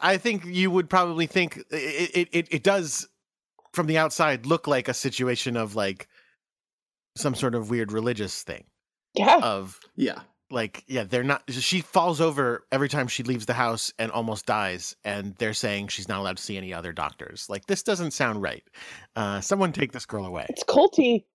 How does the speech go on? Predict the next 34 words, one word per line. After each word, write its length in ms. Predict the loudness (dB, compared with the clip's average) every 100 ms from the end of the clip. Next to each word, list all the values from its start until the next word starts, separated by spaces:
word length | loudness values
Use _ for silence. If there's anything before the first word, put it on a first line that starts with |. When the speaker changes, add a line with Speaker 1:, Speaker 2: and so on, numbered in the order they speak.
| _ _ _
Speaker 1:
It's 160 | -2 4
very 260 | 4 4
culty. 420 | 2 -2 -2 -6 0
You're 140 | 2
absolutely 300 | 2 2 2
right. 320 | 2 0 -2 -8 _ _ -12 -4
Speaker 3:
Chibi 580 | 0 0 0 0 0 0
and, 480 | 0 0 0 -2 -2
uh, 380 | 0 0 0 -4
Hotaru 400 | -2 0 0 0
head 100 | -2
outside, 480 | -2 -2 -2 -2 -2 -2
and 120 | -2
they 60 |
immediately, 680 | -2 -2 0 0 0 -2 -4 -8 -20 -20 -20 -20 -6
uh, 400 | -2 0 0 -4 -2
are, 760 | -2 0 0 0 -2 -4 -6 -12 _ _ _ _ -4
uh, 380 | -2 0 -2 -4 0
picked 260 | 0 2
up 280 | 0 0 -2
by 320 | -2 0 0
Haruka. 240 | 0 0 2
Speaker 1:
Wait, 220 | 2 2 -4 -10 -4
wait, 220 | -4 -4 -6
you're 140 | -6 0
gonna 200 | 0 0
leave 240 | -2 2
out 240 | 2 2
the 80 | -6
cute 360 | -2 0 0 -2 -8
Usagi 540 | -6 2 2 2 0
part? 400 | 0 0 0 -2 _ _ _
Speaker 3:
Uh, 360 | 0 2 0 -2
yeah, 300 | -2 -2 -4